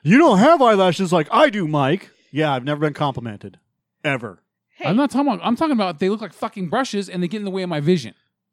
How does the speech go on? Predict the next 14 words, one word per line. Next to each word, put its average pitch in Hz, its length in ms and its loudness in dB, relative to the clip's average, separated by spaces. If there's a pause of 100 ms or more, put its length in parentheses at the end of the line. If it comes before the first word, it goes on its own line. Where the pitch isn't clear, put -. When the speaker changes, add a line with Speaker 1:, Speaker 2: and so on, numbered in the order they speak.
Speaker 2:
Do 185 60 -18
you 202 40 -18
ever 226 80 -16
see 269 180 -18
chicks - 320 -16
with, 185 80 -20
like, 175 220 -16
the, 131 260 -16
the 151 220 -18
really 147 380 -14
overdone 151 680 -14
lash 139 300 -18
extensions 180 560 -20
now? 196 220 -14